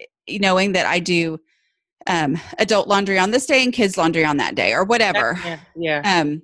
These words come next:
Speaker 1: but, but at the same time, I think that first telling yourself, "Okay, it's not gonna be fun, but I am gonna work with my kids, teach my kids during those two and a half hours that the washing machine is running.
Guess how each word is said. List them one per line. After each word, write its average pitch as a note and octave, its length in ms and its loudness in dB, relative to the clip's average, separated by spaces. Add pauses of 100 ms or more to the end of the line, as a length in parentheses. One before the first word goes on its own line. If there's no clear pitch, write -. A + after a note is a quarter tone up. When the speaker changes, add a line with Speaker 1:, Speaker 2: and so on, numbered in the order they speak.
(160)
Speaker 1:
but, G#3+ 300 -2
but C4 120 2
at - 140 -2
the C4+ 60 -6
same D4 260 2
time, A#3+ 280 -2
I - 120 -2
think - 260 -2
that - 180 0
first - 540 -2 (720)
telling C#4 260 2
yourself, F#3+ 640 0
"Okay, D3 400 -2 (140)
it's F#3 200 -4
not E3+ 180 -2
gonna A3+ 120 0
be B3 120 2
fun, G#3 420 -2 (560)
but G3+ 180 -2
I F3+ 120 0
am F#3 200 2
gonna G3+ 300 2
work G3 320 -4
with A#3 120 -4
my G#3+ 100 -2
kids, G#3+ 420 -2
teach - 260 -10
my D4 100 -4
kids F#3+ 520 -4 (380)
during F#3 240 2
those E3+ 260 0
two - 160 -4
and F#3+ 100 0
a G3 40 0
half F#3+ 200 -2
hours F#3 460 2
that - 240 -6
the D#3+ 320 0
washing F#3 260 -2
machine F#3+ 300 -4
is F#3 160 -8
running. F#3 420 -2